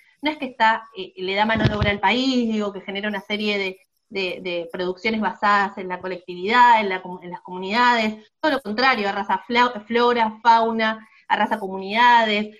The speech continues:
lo que está pasando con el pueblo, con la comunidad wichí en Salta. Digo, esta interseccionalidad me interesa desde, desde lo, lo económico no está escindido, como no, como no hay justicia social sin justicia ambiental, no hay justicia ambiental sin perspectiva de género. Digo, entendamos también el, el rol de la mujer y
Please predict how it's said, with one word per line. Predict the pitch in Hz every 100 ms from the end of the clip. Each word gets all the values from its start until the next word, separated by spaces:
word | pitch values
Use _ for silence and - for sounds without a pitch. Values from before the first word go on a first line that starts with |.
| -
lo | 185
que |
está | - -
pasando | 214 214 214 190
con | 190 180
el | 180
pueblo, | 208 208 202 185 175 - -
con | 185
la | 185
comunidad | 180 185 202 214
wichí | 208 214 208
en | 202 190
Salta. | 240 262 247 226 220 208 - - _ -
Digo, | 202 190 175 170 - -
esta | 254 - 226
interseccionalidad | 214 208 208 202 196 202 220 254
me | 247
interesa | 220 208 214 214 214
desde, | 190 180 170 - -
desde | 208 208
lo, | 208 -
lo | 233 233
económico | 240 262 302 285 247
no |
está | 247 262
escindido, | 254 247 208 196 196 190
como | 214 226
no, | 254 277 277 - _
como | 214
no | 262
hay | 277
justicia | 285 285 254
social | 240 254 254
sin | 226 202
justicia | 202 - 247 262
ambiental, | 254 247 254 269 285
no | 294
hay | 254
justicia | 247 240 262
ambiental | 247 202 214 247
sin | 262
perspectiva | 214 185 - 226
de | 190
género. | - 240 226 190 175
Digo, | 190 196 185
entendamos | 185 190 196 226 254 247
también | 214 196 214
el, | 214 196
el | 190 185 185
rol | 208
de | 220
la | 208
mujer | 185 - 214
y | 226 208